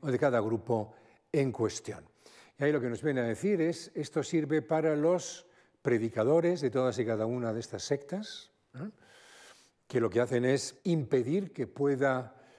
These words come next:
que pueda asentarse lo que era la,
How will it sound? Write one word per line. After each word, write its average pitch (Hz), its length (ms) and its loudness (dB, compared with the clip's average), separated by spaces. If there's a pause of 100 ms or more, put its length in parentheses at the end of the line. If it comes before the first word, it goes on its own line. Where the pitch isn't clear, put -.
(200)
que 127 160 -2
pueda 127 360 2
asentarse 147 800 0
lo 120 120 0
que 123 100 -2
era 120 200 -2
la, 107 380 -10